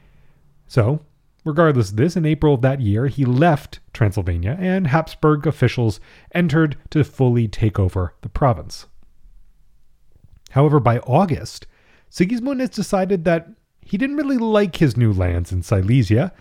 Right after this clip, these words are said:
and returned to reclaim Transylvania. Most of the people and lords there actually agreed to this, except for one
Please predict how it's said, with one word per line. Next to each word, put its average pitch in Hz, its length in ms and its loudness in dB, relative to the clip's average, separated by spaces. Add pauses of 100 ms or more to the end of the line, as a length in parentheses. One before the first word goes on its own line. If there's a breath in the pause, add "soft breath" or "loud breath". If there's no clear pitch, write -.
(360 soft breath)
and 190 300 2
returned 160 480 0
to 143 100 0
reclaim 139 720 0
Transylvania. 113 800 0 (1200)
Most 160 300 2
of 147 80 -2
the 127 60 -2
people 147 420 0
and 117 160 2
lords 165 340 0
there 110 180 2
actually 143 320 0
agreed 165 340 0
to - 80 -4
this, - 340 -14 (280 soft breath)
except 180 320 -2
for 156 80 4
one 127 440 2